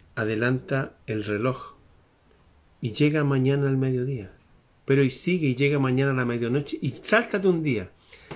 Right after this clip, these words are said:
hasta que ese día del calendario avance uno". El tipo lo miró, le dijo, "¿Quieres que te vaya bien en el examen? Haz lo que te digo". Y el tipo fue y lo hizo.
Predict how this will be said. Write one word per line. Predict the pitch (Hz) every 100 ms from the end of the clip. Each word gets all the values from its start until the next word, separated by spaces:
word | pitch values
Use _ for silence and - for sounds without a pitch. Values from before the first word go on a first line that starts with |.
| - -
hasta | - - 113
que | 123
ese | 135 131
día | 131 131
del | 123
calendario | - 110 104 113 131 139
avance | 127 127 110 107
uno". | 107 98 92 - - - - - - - _ _ _ _ - - _ _ _ _ _
El | 98 -
tipo | 123
lo | 123
miró, | 117 135 180 - - - - - _ _ _ _ _
le | 110
dijo, | 113 101
"¿Quieres | - 120 147
que | 160
te | 147
vaya | 143 151 135
bien | 113 160
en | 156
el | 156
examen? | 135 - 147 185 214 240 _ _ _ _ _ _ _ _ _ _
Haz | - 165
lo | 165 165
que | 147
te | 147
digo". | 185 143 90 85 - _ _ _ _ _ _ _ _ _ _ _ _ _ _ - - - 427 - _ _ _ _ _ _ - - - -
Y | 113
el | -
tipo | 160 151
fue | 135 156
y | 170
lo | 139
hizo. | 202 -